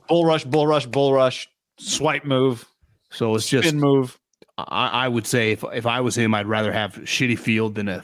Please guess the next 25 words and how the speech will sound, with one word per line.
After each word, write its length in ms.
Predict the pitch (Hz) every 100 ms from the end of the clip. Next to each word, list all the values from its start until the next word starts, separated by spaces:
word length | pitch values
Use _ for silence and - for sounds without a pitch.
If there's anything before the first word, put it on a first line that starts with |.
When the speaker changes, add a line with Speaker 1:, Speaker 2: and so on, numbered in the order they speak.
| 131 -
Speaker 2:
a 100 | 113
great 280 | 107 120 123
field 340 | 110 104 107
'cause 100 | 113
I 100 | 117
got 140 | 113 98
no 280 | 120 117 104
chance 300 | 110 101 -
to 80 |
block 280 | 98 101 95 104
him. 80 | - _ _ _ -
Again, 220 | 202 156
I, 140 | 139
I'm 160 | 151 208
not 180 | 196 127
saying 380 | 170 151 131 117
that, 140 | 107
I'm 60 | - _ _ _ 151
not 200 | 104 -
picking 260 | 202 156
Seattle 420 | 131 123 156 147
here 140 | 107 95
or 80 | 104
anything, 360 | 101 110 131
but 200 | 120 107